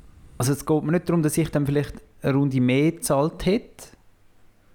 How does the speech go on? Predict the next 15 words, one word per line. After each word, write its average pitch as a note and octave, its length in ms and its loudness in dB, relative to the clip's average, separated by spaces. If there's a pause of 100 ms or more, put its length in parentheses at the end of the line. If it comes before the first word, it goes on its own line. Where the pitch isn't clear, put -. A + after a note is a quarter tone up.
(1200)
Nein, B2+ 140 2
es B2+ 80 -4
ist B2+ 80 0
einfach A#2+ 200 0
insgesamt G#2+ 500 -2
blöd, G2 380 0
weil A#2 200 0 (400)
am C#3 160 2
Anfang F3+ 240 0
bist - 120 -4
du - 20 -10
vielleicht C#3 160 -2
das - 120 -10
Dritte, A2 420 -2
oder? C#3 220 2